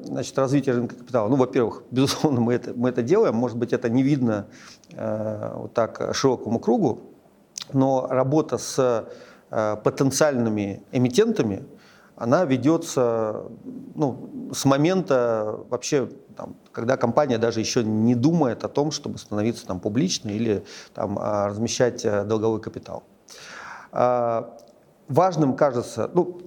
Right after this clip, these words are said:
э, там расскажу, то есть есть сегменты всевозможные, там, рынок инноваций и инвестиций. Есть большая G R работа, которая стимулирует, э, определенные, э, появление определенных, э, налоговых, э, преференций, там,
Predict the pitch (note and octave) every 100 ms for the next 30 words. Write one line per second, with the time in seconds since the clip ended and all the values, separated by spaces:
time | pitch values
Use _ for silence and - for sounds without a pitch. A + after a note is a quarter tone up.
0 | - - - D#3 - E3 C#3 B2 A#2+ A#2
1 | B2 E3 D3 D#3 - G#2+ C#3 F3 F3+ -
2 | B2+ C3+ B2 G2+ E2 - A#2 A2 A2 F#2
3 | - - - C3 C3+ B2+ A#2 A#2 - A2
4 | G2+ - - - B2 D3+ C3+ B2 D3 C3
5 | A2 B2+ A2+ A#2+ E3 E3 A#2 B2 A2+ A2
6 | - C3+ C#3 D#3 G#3+ D#3 G#2 - - _
7 | - - - - - A#2 A2+ A2 - C3
8 | C3 A2+ B2+ E3 E3+ C3+ C3 B2 A2 G2+
9 | - A2+ A2 G#2+ G#2+ G#2 G2+ G#2 - B2+
10 | D3+ B2+ A#2 A2 C#3 A#2 G#2 - - G2+
11 | A2+ C3+ A#2+ A2+ G#2 G2 - - - G2+
12 | A2 A2 G#2+ F#2+ - - - - G2+